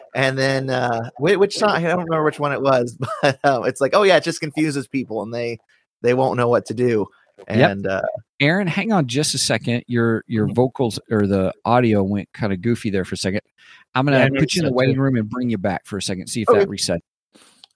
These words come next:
Speaker 1: Yeah. So, uh, um, the Exiled House of Meme Lords, he mentions about how in the Dark Knight movie that Joker,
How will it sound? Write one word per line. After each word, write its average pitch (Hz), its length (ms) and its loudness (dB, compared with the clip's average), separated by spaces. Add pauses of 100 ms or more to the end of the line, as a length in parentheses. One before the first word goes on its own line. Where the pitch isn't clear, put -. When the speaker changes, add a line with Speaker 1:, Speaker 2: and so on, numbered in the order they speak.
Speaker 1:
Yeah. 113 280 -2
So, 196 260 4
uh, 170 460 6
um, 143 460 4
the 139 100 4
Exiled 131 320 4
House 123 260 4
of 120 80 -8
Meme 139 220 -6
Lords, 135 340 0 (300)
he 147 240 2
mentions 151 320 -6
about 123 300 2
how 120 280 2
in 120 160 -4
the 110 60 -4
Dark 113 340 0
Knight 127 280 0
movie 113 320 -4
that 104 120 -4
Joker, 117 760 0